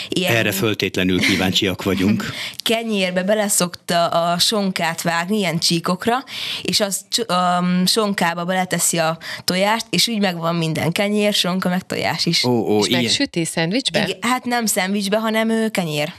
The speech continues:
Speaker 1: Úgy, mint egy kenyeret.
Speaker 3: Ja,
Speaker 1: Úgy
Speaker 3: ilyen, hogy
Speaker 1: sütnek.
Speaker 3: kenyérré süti ezt
Speaker 1: Igen.
Speaker 3: az egészet?
Speaker 2: És
Speaker 3: Ah.
Speaker 2: ilyen finomságokról nagypénteken beszélni, amikor be kell tartani a bőtöt, úgyhogy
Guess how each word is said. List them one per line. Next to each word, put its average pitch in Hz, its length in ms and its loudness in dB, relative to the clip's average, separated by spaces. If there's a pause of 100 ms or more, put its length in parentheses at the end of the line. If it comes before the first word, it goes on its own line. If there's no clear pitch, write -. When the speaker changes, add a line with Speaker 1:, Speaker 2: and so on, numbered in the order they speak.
(220)
Speaker 1:
Úgy, 196 180 0
mint 185 120 0
egy 190 80 -4
kenyeret. 151 560 -6
Speaker 3:
Ja, 269 120 2
Speaker 1:
Úgy 311 80 2
Speaker 3:
ilyen, 302 120 4
hogy 196 100 4
Speaker 1:
sütnek. 240 200 -2
Speaker 3:
kenyérré 190 420 2
süti 180 420 2
ezt 165 100 2
Speaker 1:
Igen. 151 140 -2
Speaker 3:
az 170 100 -2
egészet? 190 560 -2 (320)
Speaker 2:
És 147 240 2
Speaker 3:
Ah. 160 100 2
Speaker 2:
ilyen 135 200 0
finomságokról 107 960 0
nagypénteken 104 760 0
beszélni, 107 460 0
amikor 107 380 0
be 120 120 0
kell 98 220 0
tartani 98 520 0
a 92 80 2
bőtöt, 92 460 0
úgyhogy 95 400 -2